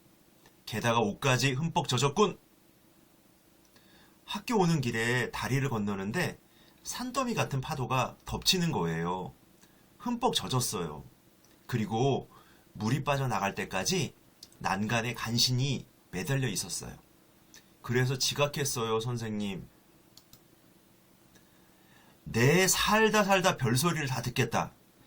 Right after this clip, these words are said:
이 동네 강에서 산더미 같은 파도가 사람을 덮치다니. 말도 안 되는 소리. 갇혀봐야 정신을 차리겠군. 이 안에서 꼼짝 말고 이렇게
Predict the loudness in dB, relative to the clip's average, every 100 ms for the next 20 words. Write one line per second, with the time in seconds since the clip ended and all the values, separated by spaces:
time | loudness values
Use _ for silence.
0 | -20 -20 -20 _ -4 0 4 4 4 4
1 | 2 0 0 2 4 4 2 0 -4 -6
2 | 0 0 2 2 0 -4 -4 -2 2 2
3 | 2 0 -2 0 -2 -8 -16 -10 -2 0
4 | 0 -2 -6 -10 _ _ _ _ _ _
5 | _ -20 -20 _ -20 -20 -12 -4 0 4
6 | 8 8 8 2 0 -2 -6 -12 _ _
7 | _ _ _ _ _ _ _ _ _ _
8 | _ -2 0 2 4 4 4 2 0 0
9 | 2 2 0 -6 -20 -20 _ _ -8 -2
10 | -2 -2 0 -2 -2 -14 _ _ _ _
11 | _ _ -20 _ _ _ 0 2 4 4
12 | 2 0 0 2 4 4 2 2 0 -2
13 | -4 -2 -2 -2 -2 -2